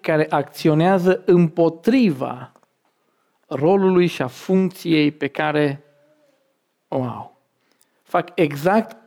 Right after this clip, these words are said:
invers de ce le-ar cere poziția pe care sunt așezați. De exemplu, dacă ai un, um,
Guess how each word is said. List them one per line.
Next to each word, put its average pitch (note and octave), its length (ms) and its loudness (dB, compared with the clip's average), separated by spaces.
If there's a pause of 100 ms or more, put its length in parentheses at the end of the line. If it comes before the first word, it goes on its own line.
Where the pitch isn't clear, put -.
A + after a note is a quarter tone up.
(120)
invers D#3+ 880 2 (880)
de D#3 140 -4
ce - 180 -2
le-ar D#3 300 0
cere F3 720 0 (840)
poziția F3+ 500 2
pe D3 100 -2
care D#3+ 240 0
sunt F#3 460 0 (840)
așezați. C#3+ 760 -4 (880)
De F3 120 -2
exemplu, D3 520 -2 (1080)
dacă C#3+ 560 -2 (340)
ai D#3 400 0
un, D#3 300 2
um, D3+ 540 0